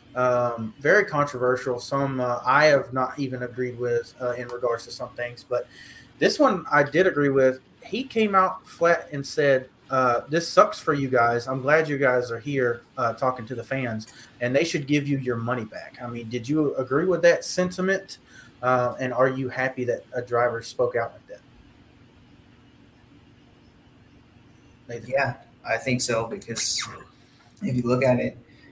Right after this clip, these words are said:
Speaker 2: a lot of the older drivers all said the same thing he did. You know, they didn't mention the refunds, but they mentioned that this isn't really a race. You know, like, you shouldn't be getting points for this. So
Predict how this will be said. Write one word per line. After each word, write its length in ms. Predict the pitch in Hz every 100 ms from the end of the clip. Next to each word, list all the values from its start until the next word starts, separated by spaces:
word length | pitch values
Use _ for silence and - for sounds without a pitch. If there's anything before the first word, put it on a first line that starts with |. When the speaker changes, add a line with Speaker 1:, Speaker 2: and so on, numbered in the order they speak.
| -
Speaker 2:
a 80 | -
lot 180 | 131 139
of 80 | 135
the 80 | 110
older 260 | 123 123
drivers 340 | 120 117 110 113
all 160 | 117
said 140 | 107 -
the 80 |
same 240 | - 98 123
thing 160 | -
he 160 | 123 123
did. 300 | - - 127
You 120 | - 120
know, 120 | 113
they 80 | 123
didn't 220 | 120 120
mention 300 | 120 120 117
the 60 |
refunds, 480 | 117 123 120 110 110
but 100 | 110
they 80 | 113
mentioned 440 | 113 110 - 120 117
that 140 | 98 - - - - - - _ _ - _ - - 123
this 220 | 123 123
isn't 240 | 123 120
really 240 | - 120 113
a 100 | 107
race. 440 | 110 104 90 -
You 120 | 117 113
know, 120 | 107
like, 180 | 104 120
you 60 |
shouldn't 260 | 123 120 110
be 80 | 107
getting 200 | 117 -
points 300 | - 113 -
for 120 | -
this. 520 | 95 - - - - - - - _ _ _ _ _
So 640 | - - 110 104 104 -